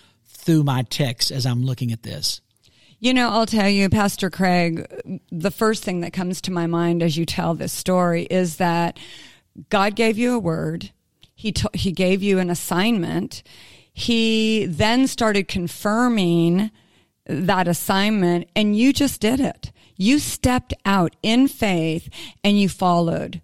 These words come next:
Speaker 2: what God was telling you to do, having absolutely no clue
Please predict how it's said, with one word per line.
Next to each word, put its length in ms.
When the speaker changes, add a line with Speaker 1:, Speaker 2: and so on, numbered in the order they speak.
Speaker 2:
what 160
God 240
was 180
telling 380
you 140
to 120
do, 220
having 480
absolutely 760
no 240
clue 680